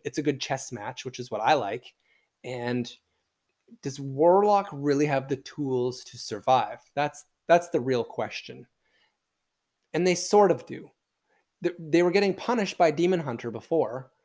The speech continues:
I mean, I had a lot of success with the, my Warlock, uh, with the, um, Mill Lock. But you, getting those, you know, Demon Hunters, they just smash you.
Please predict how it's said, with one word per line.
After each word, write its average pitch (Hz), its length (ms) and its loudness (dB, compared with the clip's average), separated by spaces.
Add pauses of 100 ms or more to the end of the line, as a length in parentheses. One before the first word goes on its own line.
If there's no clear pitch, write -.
(300)
I - 40 -4
mean, 151 220 2
I 156 160 6
had 175 160 2
a 170 60 2
lot 160 140 4
of 143 80 -6
success - 460 -6
with 131 140 -12
the, 123 220 -8 (560)
my 151 160 0
Warlock, 113 640 -4 (380)
uh, 151 100 -6 (100)
with 131 260 -4
the, 120 360 -4
um, 107 400 -10 (1200)
Mill 151 260 4
Lock. 123 360 -2 (1600)
But 151 240 2
you, 156 280 2
getting 175 260 4
those, 156 420 0
you 151 100 0
know, 117 320 -4 (1600)
Demon 180 220 2
Hunters, 113 440 -8
they 120 160 -6
just 120 280 -8
smash 156 380 -4
you. - 80 -18